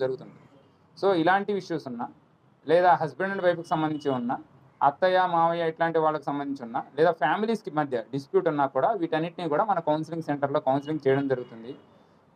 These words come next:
రెండు వైపులా వాళ్ళు ఏం చెప్తారో మొత్తం విని దాని తర్వాత వాళ్ళకి కౌన్సిలింగ్ చేయడం జరుగుతుంది. అల్టిమేట్‌గా వాళ్ళు ఒక కాంప్రమైజ్కి రారు, and అందులో ఏదైనా కాగ్నిజబుల్ అఫెన్స్ ఉందంటేనే ఫైనల్గా మనం ఎఫ్ఐఆర్ వేసుకొని ఫర్దర్గా కేసు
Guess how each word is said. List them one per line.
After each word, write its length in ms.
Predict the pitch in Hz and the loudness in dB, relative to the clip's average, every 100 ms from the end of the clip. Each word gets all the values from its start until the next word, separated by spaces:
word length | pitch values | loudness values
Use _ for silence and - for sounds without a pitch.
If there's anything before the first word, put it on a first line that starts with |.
| 120 | 0
రెండు 160 | 139 175 | 4 6
వైపులా 320 | 185 185 185 180 160 | 4 6 6 6 4
వాళ్ళు 180 | 156 147 | 2 -2
ఏం 80 | 165 165 | -4 -6
చెప్తారో 340 | 165 165 151 139 | -2 0 2 0
మొత్తం 240 | 127 - 147 113 98 _ _ _ _ | -6 -8 -8 -10 -14 _ _ _ _
విని 240 | 113 147 277 427 _ _ 143 | -6 -4 -6 -10 _ _ 0
దాని 180 | 160 160 | 0 0
తర్వాత 280 | 156 165 175 175 | 2 2 2 0
వాళ్ళకి 240 | 160 165 - | 0 -2 -6
కౌన్సిలింగ్ 340 | 147 143 156 139 | -8 -6 -8 -4
చేయడం 180 | 131 120 | -4 -4
జరుగుతుంది. 320 | 104 - 110 - 127 | -12 -20 -20 -6 -2
అల్టిమేట్‌గా 580 | 160 208 220 202 165 131 104 131 | 0 2 2 2 4 2 2 0
వాళ్ళు 220 | 156 170 170 | 0 0 0
ఒక 100 | 170 190 - - | 2 2 0 -2
కాంప్రమైజ్కి 560 | 139 160 180 185 170 165 127 | -2 0 -2 -2 -4 0 2
రారు, 220 | 139 175 - _ _ _ _ _ | 2 0 -6 _ _ _ _ _
and 100 | 143 170 | -2 0
అందులో 200 | 170 196 208 | 0 2 2
ఏదైనా 180 | 185 196 | 2 2
కాగ్నిజబుల్ 440 | 165 165 185 190 190 | 4 2 0 2 2
అఫెన్స్ 240 | 165 170 151 | 2 -2 -6
ఉందంటేనే 400 | 135 131 127 233 294 | -6 -4 -4 -2 0
ఫైనల్గా 280 | 165 160 165 | 0 2 0
మనం 100 | 156 135 | 0 -2
ఎఫ్ఐఆర్ 260 | - 160 143 | 0 0 0
వేసుకొని 260 | 131 185 214 | -6 -8 -2
ఫర్దర్గా 300 | 139 143 151 151 | 0 0 -2 -4
కేసు 160 | 151 | -6